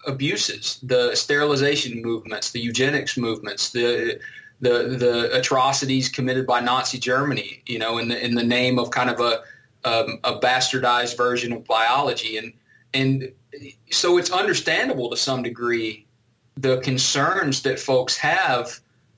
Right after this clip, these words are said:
over, you know, fears of discrimination and racism and bias. And, and so early on, those are the things that I, I think in part prompted some of my own concern about it. Um, and, and it took time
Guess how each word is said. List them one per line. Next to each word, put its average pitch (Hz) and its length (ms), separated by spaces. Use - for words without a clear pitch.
over, 131 720
you 131 100
know, 123 140
fears 135 500
of 113 100
discrimination 131 760
and 110 120
racism 135 580
and 127 120
bias. 131 520
And, 120 240
and 139 160
so 151 400
early 165 320
on, 165 240
those 151 260
are 139 120
the 131 160
things 139 400
that 127 180
I, - 100
I - 100
think 156 280
in 131 200
part - 340
prompted 135 520
some 135 300
of 123 80
my 120 220
own - 420
concern 117 560
about 98 320
it. - 160
Um, 117 400
and, 135 320
and 131 300
it 139 220
took - 340
time 135 720